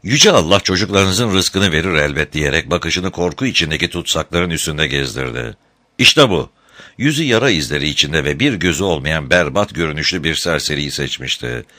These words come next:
Aboli onu grubun içinden çekip çıkararak boynuna kısa ve ağır bir zincir geçirdi.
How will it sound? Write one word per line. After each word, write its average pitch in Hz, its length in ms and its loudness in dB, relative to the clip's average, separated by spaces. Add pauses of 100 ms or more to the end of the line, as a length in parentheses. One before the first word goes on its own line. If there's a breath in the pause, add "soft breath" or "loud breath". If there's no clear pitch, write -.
(320 loud breath)
Aboli 165 360 6
onu 135 300 -4
grubun 98 320 -2
içinden 80 400 0
çekip - 340 -2
çıkararak 76 520 0
boynuna 104 400 0
kısa 127 280 -2
ve 98 120 4
ağır 87 360 0
bir 90 120 0
zincir 76 400 -2
geçirdi. 65 680 -4